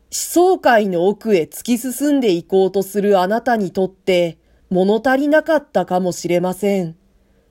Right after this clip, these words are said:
陳腐だったかもしれません。けれども私には、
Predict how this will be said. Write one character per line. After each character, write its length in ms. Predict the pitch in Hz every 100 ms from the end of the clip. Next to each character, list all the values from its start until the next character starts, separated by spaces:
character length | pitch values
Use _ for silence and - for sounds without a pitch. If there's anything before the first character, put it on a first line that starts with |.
| _ _ _
陳 380 | - 254 330 359
腐 160 | 339 214
だ 100 | 190
っ 120 | 190
た 180 | 175 170
か 120 | 202
も 140 | 196
し 160 | 175 170
れ 100 | 175
ま 140 | 180
せ 280 | 180 196 196
ん。 140 | 165 - _ _ _ _ _ _ _ _ _
け 160 | - 233
れ 160 | 254 220
ど 120 | 185
も 180 | 160 156
私 580 | 170 208 202 - -
に 180 | 233 240
は、 300 | 220 185 165